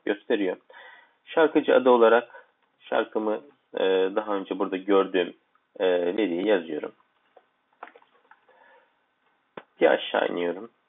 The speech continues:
Burada gördüğünüz şarkı adı yazıyor. Hatta orada da bozuk yazıyor. Ben düzeltip yazıyorum.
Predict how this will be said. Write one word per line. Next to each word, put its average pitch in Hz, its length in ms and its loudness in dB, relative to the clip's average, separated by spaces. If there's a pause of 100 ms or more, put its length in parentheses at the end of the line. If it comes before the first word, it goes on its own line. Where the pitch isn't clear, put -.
(220)
Burada 127 200 0
gördüğünüz 110 480 2
şarkı - 380 0
adı 101 180 0
yazıyor. 95 360 -2
Hatta 107 320 -2
orada 92 240 2
da 85 120 -2
bozuk 92 340 -2
yazıyor. 80 360 -8 (340)
Ben - 160 -8
düzeltip - 500 -6
yazıyorum. - 500 -8